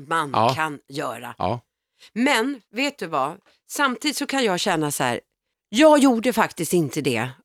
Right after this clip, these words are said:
Speaker 1: under de första tio åren.
Speaker 2: Nej.
Speaker 1: Sen så kände jag
Speaker 2: Mm.
Speaker 1: faktiskt, jag kunde inte hålla mig.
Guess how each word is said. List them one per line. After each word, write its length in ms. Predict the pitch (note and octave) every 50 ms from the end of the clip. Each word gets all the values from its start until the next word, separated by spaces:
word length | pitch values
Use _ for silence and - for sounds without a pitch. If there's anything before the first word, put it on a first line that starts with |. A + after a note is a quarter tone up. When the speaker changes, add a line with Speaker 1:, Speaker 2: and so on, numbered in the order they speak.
| _ _
Speaker 1:
under 360 | G#3+ G3 F3+ D#3 C#3+ B2+ C#3+ C3+
de 160 | D3+ C#3 C#3
första 460 | - A3 A3+ - - - - - E3
tio 300 | - - F3 D3+ C3 C#3
åren. 300 | D3 E3+ F#3+ E3 - - - - - _ -
Speaker 2:
Nej. 300 | C3+ C3 D3 E3 - - _ _ _ _ _ _ _ _ _ _ -
Speaker 1:
Sen 380 | - - D#4 C#4+ B3+ A3+ G#3 F3+
så 180 | - - A#3+
kände 360 | A3+ - C#4 - E3 F3 A3
jag 100 | A#3+ E3+
Speaker 2:
Mm. 100 | C#3 A#2
Speaker 1:
faktiskt, 360 | A#2+ E3 D3+ - C#3+ C3+ - -
jag 300 | - F#3+ A3 F#3 - -
kunde 380 | - A3 B3 A#3 G#3 F#3+ F#3 G#3+
inte 220 | A3 G#3+ - D#3
hålla 340 | D3+ G3+ - - - - A3+
mig. 180 | C4+ - E3+